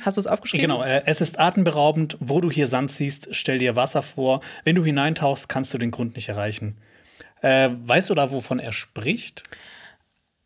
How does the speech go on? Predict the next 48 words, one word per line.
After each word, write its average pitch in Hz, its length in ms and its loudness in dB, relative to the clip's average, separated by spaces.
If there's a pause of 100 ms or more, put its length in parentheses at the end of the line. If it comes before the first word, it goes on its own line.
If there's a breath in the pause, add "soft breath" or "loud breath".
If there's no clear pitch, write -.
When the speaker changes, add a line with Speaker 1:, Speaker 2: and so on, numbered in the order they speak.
Speaker 1:
Also 202 640 4
ich - 300 -6
denk 214 240 4
mal, 226 120 2
er 180 100 -2
spricht - 240 -4
von 170 360 -4
Meer 208 460 -2
oder 175 160 4
von 170 380 -4
Wasser, - 320 2
Speaker 2:
Ja. 285 400 4
Speaker 1:
weil 180 560 2 (100)
für - 140 -6
mich 214 240 2
hat 196 120 0
es 190 120 -2
sich 185 160 -2
so 185 140 -2
ergeben, 214 800 2
das 196 100 -12
macht 190 180 -2
ja 175 100 4
Sinn, 202 300 2
weil 170 340 4
Chani 196 480 2
weiß 175 200 2
ja 185 60 2
nicht, 180 160 -4
was 170 140 0
Wasser 208 260 4
ist, 214 160 2
weil 180 140 4
sie 180 260 -2
ja 175 220 6
die 170 140 -4
ganze 185 260 0
Zeit - 180 -2
auf 175 140 -2
Arrakis 165 380 0
gelebt 233 240 -2
hat, - 240 -2
also 160 200 0
offensichtlich 175 540 -4
auf 175 100 -4
einem 170 280 -6 (480 loud breath)
Wüstenplaneten. 226 880 2
Speaker 2:
Mhm. 131 280 0